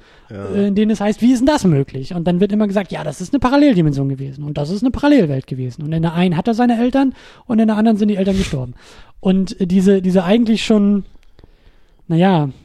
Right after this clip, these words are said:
Speaker 2: man merkt vielleicht in meiner Formulierung, ich bin dem etwas überdrüssig, so,
Speaker 1: Mhm.
Speaker 2: äh, man kann sich mal von dieser ganzen Kontinu-, Kontinuitätskiste mal locker machen.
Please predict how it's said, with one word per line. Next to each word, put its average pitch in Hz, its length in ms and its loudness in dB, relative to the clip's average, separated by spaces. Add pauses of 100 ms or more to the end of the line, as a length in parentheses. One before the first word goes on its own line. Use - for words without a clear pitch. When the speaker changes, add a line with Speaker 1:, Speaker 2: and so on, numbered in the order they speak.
(220)
Speaker 2:
man 170 160 -2
merkt 196 180 0
vielleicht 180 300 0
in 175 80 -4
meiner 180 180 2
Formulierung, 196 640 0
ich - 160 -10 (320)
bin 202 240 0
dem 190 220 0
etwas 180 260 -4
überdrüssig, 233 760 0
so, 214 280 2
Speaker 1:
Mhm. 190 200 -4
Speaker 2:
äh, 175 100 -4
man 175 240 -4
kann 202 180 2
sich 196 180 -2
mal 190 140 0
von 190 160 -4
dieser 175 160 2
ganzen 185 300 0
Kontinu-, 180 600 0 (300)
Kontinuitätskiste 214 1200 0
mal 180 200 -2
locker 208 240 2
machen. 226 340 0